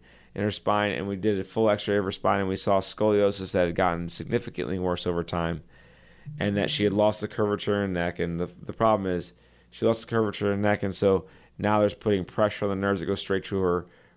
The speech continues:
brain chemistry, straight to her thyroid, straight to her stomach. It made complete sense. And for the first time in her life, Kara had answers.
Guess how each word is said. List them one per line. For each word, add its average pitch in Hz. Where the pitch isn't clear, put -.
brain 104
chemistry, 117
straight 95
to 90
her 87
thyroid, 120
straight -
to 107
her 104
stomach. -
It 104
made 110
complete -
sense. -
And 110
for 107
the 107
first 120
time 120
in 107
her 110
life, 107
Kara 113
had 98
answers. -